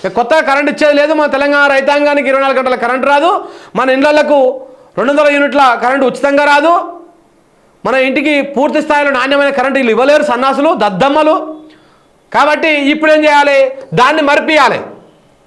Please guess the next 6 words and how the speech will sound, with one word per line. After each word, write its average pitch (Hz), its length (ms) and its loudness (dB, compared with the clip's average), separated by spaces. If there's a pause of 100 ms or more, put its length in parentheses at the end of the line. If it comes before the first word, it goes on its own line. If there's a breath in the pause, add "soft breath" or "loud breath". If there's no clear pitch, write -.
దేన్ని 302 240 2
మరిపియాలి? 294 580 0
ఇప్పుడు 277 200 0
వ్యవసాయానికి 277 560 0
కరెంట్ 262 220 -2
వస్తలేదు, 214 560 -2